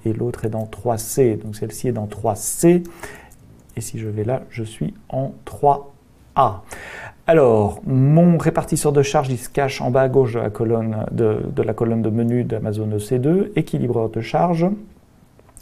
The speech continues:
J'en ai déjà un qui est créé parce que ça prend quelques minutes à créer et je voulais pas attendre pendant la démo, mais sinon vous faites créer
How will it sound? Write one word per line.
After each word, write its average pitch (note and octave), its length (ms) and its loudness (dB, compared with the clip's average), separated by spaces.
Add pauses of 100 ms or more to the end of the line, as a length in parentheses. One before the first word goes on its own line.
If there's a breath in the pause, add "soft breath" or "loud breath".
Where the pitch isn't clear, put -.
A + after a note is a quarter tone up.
J'en A2+ 180 -2
ai A#2+ 60 0
déjà A#2 140 -2
un A#2+ 60 0
qui B2 100 -4
est B2 40 -4
créé C3 200 0
parce B2 140 -2
que - 80 -10
ça A2 100 -8
prend A2+ 180 -6
quelques A2+ 200 -6
minutes A2 320 -2
à G#2 60 -4
créer G#2+ 340 -2 (320 loud breath)
et A2+ 60 -6
je F#2 80 -4
voulais G2 160 -4
pas G2+ 160 -4
attendre G#2+ 340 -4
pendant G2+ 260 -6
la G2 140 -4
démo, A2 300 -2
mais G#2+ 80 -8
sinon B2+ 220 -4
vous A2+ 120 -8
faites - 200 -8
créer D#3+ 440 0